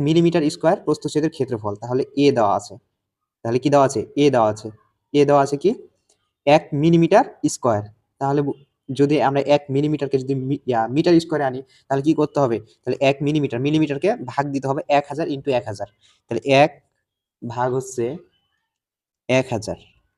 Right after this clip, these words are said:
দিয়ে হচ্ছে, এটা হচ্ছে মিটার আসছে। এবার হচ্ছে মিলিমিটার স্কয়ারে যদি নিয়ে আসতে চাই, তাহলে আবার এক হাজার দ্বারা ভাগ দিতে হবে। তাহলে one into ten to the power কত? মাইনাস সিক্স। One into ten to the power minus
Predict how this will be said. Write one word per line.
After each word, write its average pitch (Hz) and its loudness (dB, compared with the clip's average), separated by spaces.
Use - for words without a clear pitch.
দিয়ে 139 4
হচ্ছে, 156 -2
এটা 143 4
হচ্ছে 202 0
মিটার 160 2
আসছে। 110 -6
এবার 135 0
হচ্ছে 147 -4
মিলিমিটার 151 -2
স্কয়ারে 151 2
যদি 135 0
নিয়ে 135 -2
আসতে 131 -8
চাই, 208 2
তাহলে - -10
আবার 151 6
এক 147 2
হাজার 135 -2
দ্বারা 135 0
ভাগ 117 -6
দিতে 107 -12
হবে। 104 -10
তাহলে 131 -4
one 143 -2
into 143 -2
ten 147 -4
to 131 -2
the 131 -4
power 135 -2
কত? 139 -6
মাইনাস 123 -6
সিক্স। 120 -6
One 139 0
into 139 0
ten 165 -4
to 131 0
the 123 -6
power 151 4
minus 127 -6